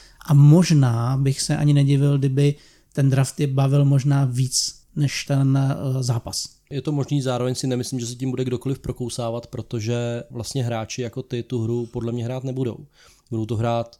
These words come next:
Speaker 2: z devadesát devět procent fanoušci hokeje. Vlastně si možná i to procento tam dávám zbytečně, protože ortodoxní deskovkář, který ho nezajímá hokej, je naprosto nesmysl, aby takovouhle hru si pořizoval. To je prostě jako nesmysl.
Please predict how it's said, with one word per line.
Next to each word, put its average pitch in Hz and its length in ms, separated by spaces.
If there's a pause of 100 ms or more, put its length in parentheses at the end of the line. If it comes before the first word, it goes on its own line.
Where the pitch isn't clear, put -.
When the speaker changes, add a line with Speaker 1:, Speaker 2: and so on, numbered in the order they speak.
Speaker 2:
z 107 120
devadesát 123 580
devět 113 400
procent 113 560 (100)
fanoušci 117 360
hokeje. 110 260
Vlastně 107 220
si 123 200
možná 113 460
i 123 100
to 127 140
procento 117 380
tam 117 120
dávám 117 240
zbytečně, 113 520 (380)
protože 113 640
ortodoxní 120 880
deskovkář, 113 600
který 117 160
ho 127 80
nezajímá 120 420
hokej, 117 480 (200)
je 123 120
naprosto 113 360
nesmysl, 117 400
aby 117 180
takovouhle 113 360
hru 107 120
si 110 260 (340)
pořizoval. 113 540
To 120 100
je 113 60
prostě 117 260
jako 110 160
nesmysl. 117 460